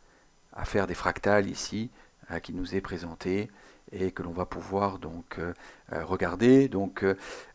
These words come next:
euh, programmation, euh, faite depuis, euh, euh, maintenant quatre ans par un studio de, euh, composé de Matteo Scapin, qui est un, un gourou de la fractale,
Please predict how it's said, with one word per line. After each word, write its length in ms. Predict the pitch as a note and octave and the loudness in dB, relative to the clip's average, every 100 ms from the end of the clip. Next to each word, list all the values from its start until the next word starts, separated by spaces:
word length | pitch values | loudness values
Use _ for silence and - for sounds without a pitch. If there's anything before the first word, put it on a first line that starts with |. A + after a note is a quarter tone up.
| - | 0
euh, 440 | F2+ F2+ F#2 F#2+ | 2 4 4 2
programmation, 1000 | - - G2 G#2 A2 - - B2 A#2+ A#2 | 0 2 4 6 4 2 4 6 8 8
euh, 300 | G2 G2 G2 | 8 8 6
faite 440 | F2+ - G#2+ - - | 4 4 4 4 -8
depuis, 440 | F#2 - G2+ G2 | -10 -8 -6 -4
euh, 200 | F#2 E2+ - - - - - | -2 -4 -8 -16 -18 -14 -6
euh, 500 | E2+ F2 E2+ E2+ E2+ | -4 -2 0 0 -2
maintenant 500 | F2+ F#2+ G2+ G#2 G2+ | -2 -2 0 0 0
quatre 360 | G2+ G2+ - A2+ | 4 2 2 0
ans 220 | A2 A2 | 2 4
par 200 | F2+ F2 | 2 0
un 100 | F2+ | -2
studio 540 | - F#2+ F#2+ G2+ G#2 | -6 -8 -4 0 0
de, 240 | G2 F2+ F2 - - - - | -2 -4 -8 -14 -18 -18 -8
euh, 640 | E2+ F2 F2+ F2+ F#2 G#2 - | -4 -2 -2 -2 -4 -4 -6
composé 380 | F#2 E2+ F#2 G2 | -4 -2 -2 -2
de 100 | F#2 | 0
Matteo 300 | F#2 - G#2 | 0 0 -2
Scapin, 500 | - F#2 - A2+ A2+ | 0 0 4 4 4
qui 140 | - | 0
est 160 | F#2 - | -8 -6
un, 180 | F2 F2 - - - - | -6 -6 -12 -18 -18 -8
un 160 | E2+ | -6
gourou 360 | F2 G#2 A2 A#2+ | -2 -2 2 4
de 60 | G#2 | 4
la 140 | F2+ | 2
fractale, 800 | - F#2 - G#2+ G#2 A2+ G#2+ | 0 -4 0 4 6 4 2